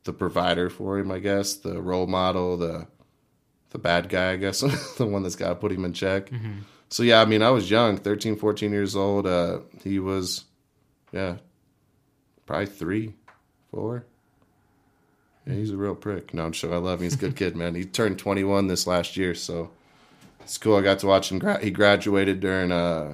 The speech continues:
Speaker 1: covid, twenty twenty. Yeah, over here on the, what,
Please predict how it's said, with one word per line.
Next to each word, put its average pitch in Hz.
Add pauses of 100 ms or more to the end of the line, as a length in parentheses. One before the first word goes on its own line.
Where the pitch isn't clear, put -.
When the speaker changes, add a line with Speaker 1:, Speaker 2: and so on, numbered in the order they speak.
Speaker 1:
covid, 98
twenty 90
twenty. 98 (720)
Yeah, 90
over 90
here 92
on 90
the, 82 (560)
what, 90